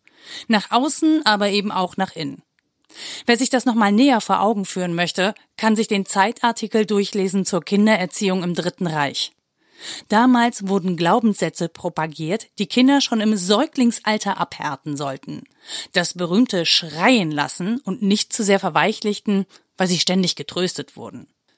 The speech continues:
Schließlich sollten die Jungs mal tapfere Soldaten werden und die Mädchen Mütter, die ihre Söhne stolz und bereitwillig in den Krieg ziehen ließen.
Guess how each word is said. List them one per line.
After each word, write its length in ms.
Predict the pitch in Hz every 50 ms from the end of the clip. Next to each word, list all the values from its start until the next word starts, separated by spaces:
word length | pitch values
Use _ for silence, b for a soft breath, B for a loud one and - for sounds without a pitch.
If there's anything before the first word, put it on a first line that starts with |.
| _ _ _ -
Schließlich 540 | - - 220 202 190 - 208 190 190 - -
sollten 300 | - 180 185 - - 165
die 100 | 165 165
Jungs 280 | 185 226 254 - -
mal 160 | 220 180 175
tapfere 480 | 185 - 226 226 - - 220 170 170 160
Soldaten 580 | 151 143 139 139 165 160 190 247 - 196 185 170
werden 380 | 180 175 185 175 185 185 196
und 180 | - 180 151 -
die 120 | 151 143
Mädchen 600 | 151 160 175 190 190 - - - 185 180 175 170 180
Mütter, 360 | 196 226 - - 208 185 175
die 140 | 156 185 160
ihre 260 | 165 180 170 170 156
Söhne 400 | 143 160 196 214 214 202 190 175
stolz 440 | - - - 220 208 220 240 - -
und 200 | 202 165 143 -
bereitwillig 720 | 165 147 139 151 160 190 - - 175 175 180 175 - 190
in 40 | 175
den 120 | 165 165
Krieg 340 | 160 - 196 180 147 _ -
ziehen 260 | - 156 143 139 139
ließen. 400 | 139 135 135 - - 151 143 143